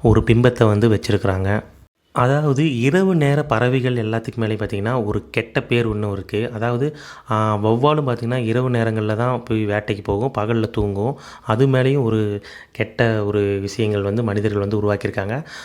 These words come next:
அது பின்னாடி பார்ப்போம். இதுக்கு முன்னாடி பார்த்தீங்கன்னா, நான் ஒரு ஓணானை பத்தி நான் ஒரு வீடியோ ஒண்ணு போட்டிருப்பேன். ஓணான் வந்து கடவுளுக்கு வந்து ஒரு தவறான விஷயத்தை வந்து பண்ணிருச்சு அப்படிங்கிறத வந்து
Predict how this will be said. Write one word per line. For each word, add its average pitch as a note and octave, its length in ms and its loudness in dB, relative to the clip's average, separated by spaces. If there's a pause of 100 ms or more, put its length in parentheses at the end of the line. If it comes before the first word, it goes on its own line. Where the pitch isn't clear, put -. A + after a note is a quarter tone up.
(160)
அது A#2 260 2
பின்னாடி A#2+ 300 2
பார்ப்போம். A#2 440 -2 (340)
இதுக்கு D#3+ 280 2
முன்னாடி D3+ 280 4
பார்த்தீங்கன்னா, B2 380 2
நான் A2 160 2
ஒரு G#2 120 4
ஓணானை B2+ 420 2
பத்தி A2 240 -4
நான் A2 120 -2
ஒரு G#2 140 -4
வீடியோ G#2+ 240 0
ஒண்ணு G2+ 220 -4
போட்டிருப்பேன். G#2 420 -6 (140)
ஓணான் C3+ 340 4
வந்து B2 360 -4 (340)
கடவுளுக்கு A#2 480 0
வந்து A2+ 180 2
ஒரு G#2+ 120 0
தவறான A2 460 0
விஷயத்தை G#2+ 360 -2
வந்து G#2 260 -2
பண்ணிருச்சு G2+ 360 -2
அப்படிங்கிறத G2 520 -2
வந்து G#2 400 -2